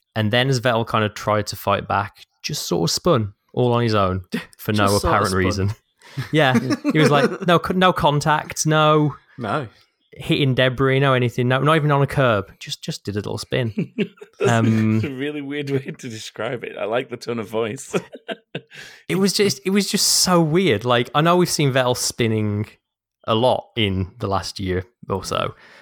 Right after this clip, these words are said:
Speaker 1: but more often than not, there's at least a bit of contact with something in the process. But this was just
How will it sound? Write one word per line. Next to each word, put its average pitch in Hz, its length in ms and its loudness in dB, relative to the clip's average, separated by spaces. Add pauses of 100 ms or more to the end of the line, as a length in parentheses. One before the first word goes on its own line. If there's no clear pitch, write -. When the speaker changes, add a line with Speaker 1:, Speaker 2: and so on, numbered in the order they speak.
(160)
Speaker 1:
but 120 80 -2
more 143 180 4
often - 180 -2
than 131 100 2
not, 123 140 2
there's 113 140 0
at 123 60 0
least 117 300 -2
a 107 60 0
bit 107 200 -2
of 104 120 -4
contact - 440 -2
with - 140 -8
something 95 320 -4
in 92 80 -4
the 92 80 -4
process. - 480 -2
But 101 120 -6
this 131 200 -2
was 101 100 -2
just - 480 -6